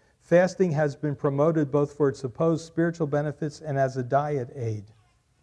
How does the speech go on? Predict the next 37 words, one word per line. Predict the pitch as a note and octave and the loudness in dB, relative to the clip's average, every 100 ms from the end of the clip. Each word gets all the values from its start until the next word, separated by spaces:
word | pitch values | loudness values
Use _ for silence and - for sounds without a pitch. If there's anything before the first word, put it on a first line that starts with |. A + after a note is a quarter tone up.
| _ _ _ _ _ _ _ _ _ _ C#3 | _ _ _ _ _ _ _ _ _ _ 4
Most | E3+ G3 - | 6 6 4
biblical | F#3 E3+ E3+ D#3+ | 4 4 2 2
fasts | - D#3 D#3 - | 2 2 2 2
lasted | D#3 D3 - C#3 | 2 2 0 0
only | D3+ D#3 | 0 0
a | C3+ | -4
single | - E3 D#3+ D3+ | -4 -2 2 2
day, | D3 D#3+ | 4 4
although | D3 C3+ C#3 C3 | 4 4 4 4
a | |
few | - E3+ F3 | 0 -2 -2
seven-day | F3 E3+ D#3+ D#3 C#3+ C#3 | -2 -2 0 0 0 0
fasts | C3+ D3+ D3 - | 0 0 -2 -2
are | C3 | -4
mentioned. | B2+ C#3 D3 C3 A#2 - - | -4 -6 -4 -4 -4 -10 0
At | C3+ B2+ | 0 2
times, | - E3+ E3+ E3 | 0 2 2 2
a | C#3+ | 2
limited | C3+ E3 A3 E3 D3+ B2+ | 4 4 4 0 -2 0
diet | C3 C3 C3 B2+ | 4 4 4 2
of | A#2+ A2+ | 0 2
basic | C#3+ C#3+ C#3 - | 0 0 -8 -2
foods | D#3 D3 C#3 | 0 2 0
and | C3 | 0
waters | C#3 C#3+ B2 A#2 | 2 2 0 -6
is | A2+ | -2
also | C#3 F3 - C3 | 2 0 0 -6
called | - C3+ B2 B2 | -2 0 0 -2
a | |
fast, | A2+ C3 B2+ C3+ - - - | -2 0 0 -2 -10 -20 -2
as | C#3 C3 | -2 0
in | C3 | -2
Daniel | B2+ C#3 C#3+ C3+ | 2 2 2 -2
ten, | C3 E3+ D#3 B2+ A#2 | -4 -4 -4 -4 -8
two | - C#3+ C#3+ C#3+ - | -4 -2 0 -4 -10
and | B2 A2+ | -10 -8
three. | - E3+ C3+ | -2 0 0